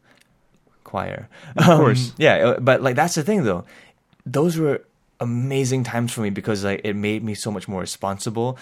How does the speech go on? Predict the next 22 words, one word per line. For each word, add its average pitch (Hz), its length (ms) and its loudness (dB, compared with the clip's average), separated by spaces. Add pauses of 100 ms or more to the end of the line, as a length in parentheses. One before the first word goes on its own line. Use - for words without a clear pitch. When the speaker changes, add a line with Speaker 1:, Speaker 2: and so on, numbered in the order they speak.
(160)
Speaker 1:
I 110 100 -2
ended 107 180 -2
up 98 120 -2
being 101 180 -6
choir 101 260 -4
president. 117 580 -2
<laughs> - 340 -14
And, - 1300 -4
um, 113 380 2 (160)
Speaker 2:
Right 123 140 4
at 113 60 2
the 107 80 -2
top 113 200 2
of 113 60 0
the 107 60 4
resume, 117 340 0
that 101 160 -2
Speaker 1:
Oh, 156 140 2
Speaker 2:
one. 104 120 2
Speaker 1:
yeah, 104 200 0
Speaker 2:
Mm-hmm. 107 80 -2
Speaker 1:
no. 104 260 -2